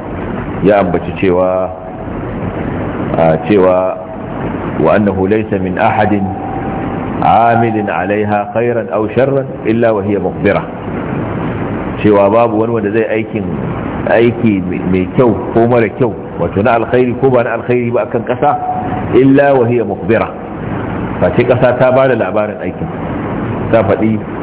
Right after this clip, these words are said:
ga irin abin da aka yi a kanta.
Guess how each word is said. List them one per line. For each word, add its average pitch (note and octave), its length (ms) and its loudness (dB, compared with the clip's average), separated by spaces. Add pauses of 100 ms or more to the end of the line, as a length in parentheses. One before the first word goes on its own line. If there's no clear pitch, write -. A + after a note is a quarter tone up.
(460)
ga F#2 80 6
irin G#2 320 2 (1120)
abin F#2 240 4
da F#2 160 4
aka - 80 -4
yi F2+ 80 0
a F2 80 -4
kanta. D#2 320 -2